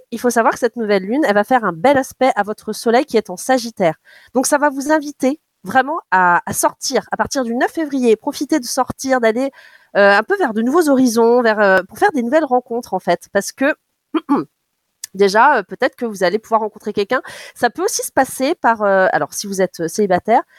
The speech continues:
par des outils modernes, par exemple même des sites de rencontres ou alors des amis de votre entourage qui vous présentent d'autres personnes. Euh,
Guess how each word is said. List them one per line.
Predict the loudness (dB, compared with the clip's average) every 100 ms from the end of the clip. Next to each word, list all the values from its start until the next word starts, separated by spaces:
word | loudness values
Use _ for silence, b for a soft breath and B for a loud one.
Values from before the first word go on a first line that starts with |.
| b
par | -2 -2
des | -2 -8
outils | -4
modernes, | -2 2 2 0 -6
par | -4
exemple | -2 -2 -2
même | -2 -2
des | -4
sites | -6 -2
de | 0
rencontres | 0 -2 -2 -2 -4 -4
ou | 0
alors | 2 2
des | -2 0
amis | 0 0 -2
de |
votre | -4 -4
entourage | 0 -2 -2
qui | -16
vous |
présentent | -6 -4 -2
d'autres | -4 -2
personnes. | -2 0 -2 -2 -8 B B B B 2
Euh, | 4